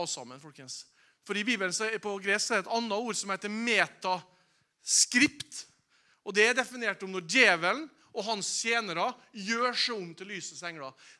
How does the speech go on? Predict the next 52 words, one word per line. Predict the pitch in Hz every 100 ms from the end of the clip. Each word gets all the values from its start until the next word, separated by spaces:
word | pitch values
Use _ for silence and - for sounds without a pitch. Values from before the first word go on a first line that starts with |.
| -
Det | 240
er | 247
snakk | 240 254 208
om | 196
en | 190
forvandling | 170 220 240 220 156 160
som | 156 185
skjer | - 180
fra | - 214
utsida, | 214 - - 143 156 _ _ _ _ 240
der | 202
du | 196
bare | 214 202
rett | 202
og | 202
slett | 190 -
kler | 254 226 185
deg | 185
om | 214
til | 214
å | 202
være | 190 151
noe | 170 175
annet | 151
enn | 139
det | 127
du | 110
er. | 120 _ _ _ _ _ _ _ _ _ _ _ _ _
Men | 208
i | 233
andre | 269 226
Korinterbrev | 262 208 220 214
tre | 220
så | 214
står | - 254 208
det | 180 175 - - _ _ 220
at | 202
når | 240 214
vi | 247 269 269
ser | - - 277 247 -
på | 240
Herren | 254 269 233 311 233 - _ _ _ _ _ _ _ -
og | 233
hans | -
herlighet, | 262 285 277 214
så | 214 233
ser | - 262 202
vi | -
som | 214
i | 220
et | 240
speil, | - - - 247 277 302